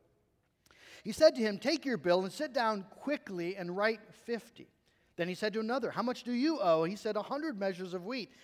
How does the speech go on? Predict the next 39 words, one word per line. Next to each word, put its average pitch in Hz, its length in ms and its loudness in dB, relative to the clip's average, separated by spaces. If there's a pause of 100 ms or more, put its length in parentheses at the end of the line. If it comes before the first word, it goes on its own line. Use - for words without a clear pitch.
(160)
He 131 100 -16
said 170 220 -4
to 180 80 0
him, 240 200 0
'Take 196 220 -2
your 220 100 -4
bill 214 220 4
and 214 120 -4
write 214 200 2
eighty.' 226 340 -2 (1000)
The 196 80 2
master 277 520 0
commended 220 760 0
the 190 80 4
dishonest 208 680 -2
manager 180 460 -4
for 175 160 -6
his 196 300 -2
shrewdness. 196 880 -6 (640)
For 240 100 6
the 240 140 4
sons 330 340 4
of 233 140 0
this 220 200 0
world 196 380 4
are 208 140 0
more 233 300 2
shrewd 214 600 2
in 196 200 -4
dealing 226 360 0
with 196 140 -4
their 190 120 -2
own 240 180 -2
generation 165 640 -4 (280)
than 160 140 -6
the 170 80 -4
sons 170 340 -6
of 170 120 -6
light. 185 340 -4